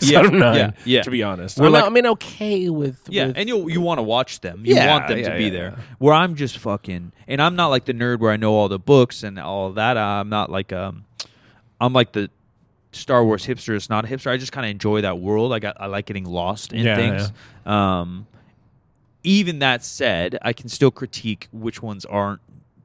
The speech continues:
Speaker 2: probably their best work.
Speaker 1: Mm.
Speaker 2: And Clone Wars is in the conversation for some of the best work, I think. Although it's animated and although it's, you know, this and that, it's some of the best Star Wars ever created. So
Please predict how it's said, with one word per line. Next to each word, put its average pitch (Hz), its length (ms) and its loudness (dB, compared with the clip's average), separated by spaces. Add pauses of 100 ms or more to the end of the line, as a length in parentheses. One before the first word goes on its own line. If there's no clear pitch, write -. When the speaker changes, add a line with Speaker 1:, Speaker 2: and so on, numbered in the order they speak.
(120)
Speaker 2:
probably 107 380 -6
their 95 140 0
best 92 360 -8
work. 98 340 -4
Speaker 1:
Mm. 110 540 0
Speaker 2:
And 139 160 0
Clone 147 440 0
Wars 117 280 -2 (120)
is 123 400 4
in 120 140 -6
the 113 60 -8
conversation 104 580 -10
for 110 100 -12
some 104 180 -14
of 95 60 -14
the 92 60 -10
best 92 260 -10
work, 92 260 -10
I - 60 -14
think. - 280 -18 (280)
Although 131 260 4
it's - 120 -6
animated 104 840 2
and 98 140 -12
although 101 280 -2
it's, - 200 -10
you 110 160 -4
know, 92 260 -10
this 117 220 -4
and 107 80 -6
that, 110 240 -4
it's 117 160 -6
some 123 260 -4
of 120 60 -2
the 110 80 0
best 104 440 -2
Star 101 300 -2
Wars 104 440 -2 (520)
ever 107 280 2
created. 107 500 -2
So 101 380 2